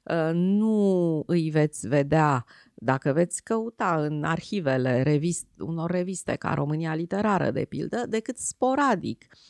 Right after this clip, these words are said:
prezent numele lor. Uh, generația optzeci n-a fost o generație care să aibă revista ei. Uh,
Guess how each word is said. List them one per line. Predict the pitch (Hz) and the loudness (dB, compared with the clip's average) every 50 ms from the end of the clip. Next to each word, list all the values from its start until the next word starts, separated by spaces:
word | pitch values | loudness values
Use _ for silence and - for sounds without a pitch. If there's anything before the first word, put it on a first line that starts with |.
| _ _ _ | _ _ _
prezent | - - 147 151 143 156 156 147 151 - - | -2 0 2 2 2 2 0 0 -2 -4 -4
numele | - 160 156 147 139 135 120 120 127 113 98 | -2 -2 0 0 0 0 0 2 2 4 4
lor. | 156 180 180 123 - 123 - - - - - - - - - _ | 6 6 6 6 4 2 -2 -10 -20 -20 -20 -20 -20 -20 -20 _
Uh, | - - 170 165 156 151 151 151 147 160 - - - - - _ - - - - - - - _ - - 160 160 | -2 0 2 2 2 2 2 0 0 -2 -6 -10 -16 -20 -20 _ -20 -20 -20 -20 -20 -20 -20 _ -16 -12 -8 -2
generația | 165 202 202 202 202 226 294 320 - - 233 202 | 0 2 2 4 2 2 0 0 2 2 2 4
optzeci | 190 180 185 196 302 320 - - - - | 2 2 0 0 0 0 0 -2 -6 -6
n-a | - 254 277 311 311 | -4 -2 -2 0 -2
fost | 302 - - 214 226 233 - - _ _ | -2 0 0 0 0 0 -2 -8 _ _
o | - 190 185 | -2 -2 0
generație | 170 175 165 160 151 139 143 170 202 214 - - - 233 233 233 226 - _ _ _ _ _ | 0 0 0 2 0 0 0 0 -2 -4 -6 -8 -4 -2 -2 -2 -2 -4 _ _ _ _ _
care | - - 208 202 196 196 196 185 | -4 2 4 6 6 6 6 4
să | 190 - - 165 - - | 2 2 2 0 0 2
aibă | - 165 190 233 233 233 262 | 2 2 2 4 4 2 2
revista | 269 269 254 226 226 233 - - - 220 220 | 2 2 0 -2 -4 -8 -10 -6 -4 -2 -2
ei. | 220 220 233 240 269 277 277 294 _ _ _ - - - - - - - | -2 -2 -2 -2 -2 -4 -6 -10 _ _ _ -20 -20 -20 -20 -20 -10 -4
Uh, | - 185 185 175 175 170 160 | -2 0 2 2 2 2 2